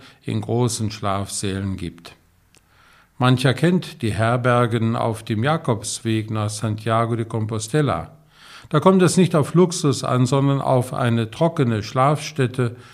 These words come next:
und auf ausreichend Essen zur Stärkung auf dem Weg.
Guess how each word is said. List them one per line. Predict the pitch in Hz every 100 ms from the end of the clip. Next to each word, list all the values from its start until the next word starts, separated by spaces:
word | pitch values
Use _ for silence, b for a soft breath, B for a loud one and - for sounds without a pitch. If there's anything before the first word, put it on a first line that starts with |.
| B B
und | 123
auf | 117 107 -
ausreichend | 139 151 151 117 120 113 110 107
Essen | 123 120 - 120
zur | 107 101
Stärkung | - 104 107 107 101 90
auf | 98 -
dem | 101 92
Weg. | 85 -